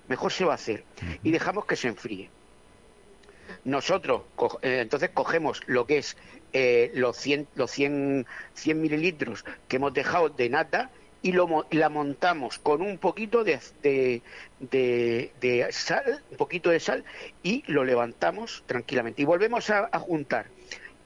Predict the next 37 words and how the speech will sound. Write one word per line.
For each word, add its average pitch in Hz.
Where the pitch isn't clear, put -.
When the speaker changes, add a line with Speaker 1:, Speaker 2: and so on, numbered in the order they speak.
Speaker 1:
esta 202
mousse, 170
est-, -
est-, -
esta, -
esta, -
esta, 165
em, 127
esta 185
nata 208
montada 208
a 233
la, 151
la, 135
lo 139
que 147
ac-, 143
el 139
diluido 214
que 185
te-, 175
que 170
tenemos 202
con 175
el 147
chocolate 156
y 208
con 120
todo. 107
También 175
dejamos 220
que 180
se -
enfríe 165
en 160
el 147
frigorífico. 110